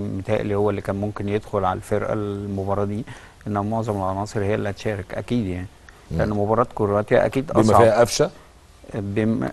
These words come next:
Speaker 1: بما فيها قفشة. يعني ما، خلي بالك دلوقتي إصابة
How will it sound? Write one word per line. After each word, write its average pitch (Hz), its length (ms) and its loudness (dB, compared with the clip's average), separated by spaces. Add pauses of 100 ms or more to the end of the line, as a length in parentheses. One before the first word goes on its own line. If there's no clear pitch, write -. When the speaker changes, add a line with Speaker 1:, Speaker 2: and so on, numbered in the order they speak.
Speaker 1:
بما 110 340 2
فيها 101 300 0
قفشة. - 240 -8 (540)
يعني 107 380 4
ما، 110 160 -2
خلي 123 220 4
بالك 123 260 4
دلوقتي 107 480 2
إصابة 120 300 2